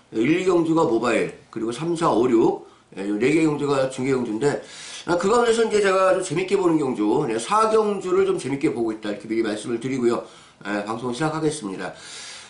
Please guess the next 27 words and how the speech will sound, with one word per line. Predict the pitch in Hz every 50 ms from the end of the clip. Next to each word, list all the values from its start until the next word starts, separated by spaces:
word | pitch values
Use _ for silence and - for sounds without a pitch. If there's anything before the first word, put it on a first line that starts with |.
| - _ 147
에, | 156 165 165 165
지난주 | 165 175 196 226 226 226 226 226 233 226 220 220 214 214 196 165
경주 | 170 170 170 180
성적 | 175 190 214 214 202 180 156 139 127 139 170 180 180 - -
뭐 | 139 139 139
잠깐 | 139 135 135 - 151 139
좀 | 143 143 139 139
공개를 | - 131 135 131 135 135
하겠는데요. | 151 160 175 165 151 135 123 117 117 113
지난주 | 113 - 131 135 135 131 120 120
뭐, | 113 113 113 107 101 - - - _ _ _ _ _ - -
어, | - 98 95 95 -
금요일 | - 139 151 139
육 | 127 - -
경주, | - 170 156 127 110 101 92 82 - - - _ _ _ _ - - - - - - - - - _ _ _ _ _ _ _ _ -
예, | 107 110
오 | 110 117 143
번마 | 160 156 160 151
선정원하고 | - 180 185 - 190 180 170 160 151 143 135 127 123 156 170 131
일 | 117 123 123
번 | 123 120
새벽바람, | 117 147 156 160 156 - - 113 104 95 101 117 - - -
자, | - 117
오 | - - 110 110
번 | 120 107 95
일 | 98 110 120 123 113
번, | 107 98 92 98 127 165 175 165